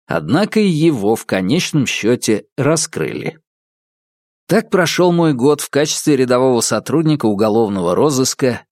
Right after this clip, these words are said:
и я вернулся обратно в своё ведомство. С одной стороны, я был счастлив, а с другой чувствовал себя не в своей тарелке.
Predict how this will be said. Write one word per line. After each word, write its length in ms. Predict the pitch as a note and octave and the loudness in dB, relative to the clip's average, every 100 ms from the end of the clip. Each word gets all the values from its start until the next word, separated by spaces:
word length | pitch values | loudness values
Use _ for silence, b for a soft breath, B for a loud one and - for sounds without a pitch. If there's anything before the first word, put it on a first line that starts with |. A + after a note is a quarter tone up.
| - | -4
и 80 | |
я 200 | G2 B2 | 0 0
вернулся 580 | F3+ A3+ E3+ D#3+ - F#3 | 0 0 0 0 0 0
обратно 480 | E3+ A2+ B2 - A#2 | 0 0 -2 -2 -4
в 60 | - | -2
своё 360 | G2+ F#2+ C#3+ | -2 0 0
ведомство. 720 | B2 F#2+ F2+ E2+ - - D#2+ - _ _ _ B B B | 0 -2 -2 -4 -6 -8 -12 -16 _ _ _ B B B
С 120 | - | -2
одной 300 | B2 B2 D3+ | 0 2 0
стороны, 420 | D3 D3+ D#3 D#3+ | 0 0 2 2
я 100 | D#3 | 2
был 180 | D3 D#3 | 2 0
счастлив, 640 | D3 - G#3 - - - - _ _ - | -2 -2 -2 -2 -8 -14 -20 _ _ -6
а 120 | G#2+ | -4
с 80 | G#2+ | 0
другой 400 | C#3+ E3 G#3+ D3+ | 0 2 2 0
чувствовал 560 | - A#3 A3+ - F#3 | -4 -4 -4 0 0
себя 280 | - E3+ F#3 | 0 0 2
не 120 | E3 | 2
в 60 | D#3 | 0
своей 400 | - C#3+ D3+ F3+ | 0 2 2 0
тарелке. 720 | F3 E3 C#3+ F2 - - - | 0 0 0 -2 -8 -14 -14